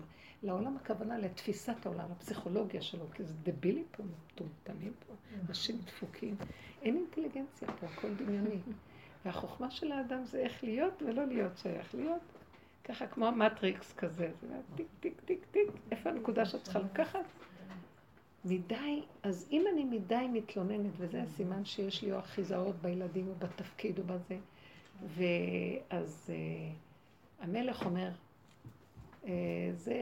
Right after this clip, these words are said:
כלי שבור, אין לי מה." יש ב-, בשיר השירים, פרק ח', "אחות לנו קטנה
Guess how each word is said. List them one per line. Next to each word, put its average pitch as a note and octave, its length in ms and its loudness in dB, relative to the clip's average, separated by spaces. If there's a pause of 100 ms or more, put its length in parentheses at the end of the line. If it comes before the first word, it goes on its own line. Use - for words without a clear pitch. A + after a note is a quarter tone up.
(460)
כלי A3+ 160 2
שבור, G3+ 440 2 (1080)
אין G#3+ 180 0
לי A3 80 2
מה." F#3+ 160 -2 (320)
יש A#3 240 -2
ב-, A3+ 60 2 (180)
בשיר G#3+ 320 2
השירים, E3+ 520 2 (480)
פרק G3 320 2
ח', - 140 -2 (1300)
"אחות - 360 -2
לנו G#3 260 4
קטנה E3+ 520 -2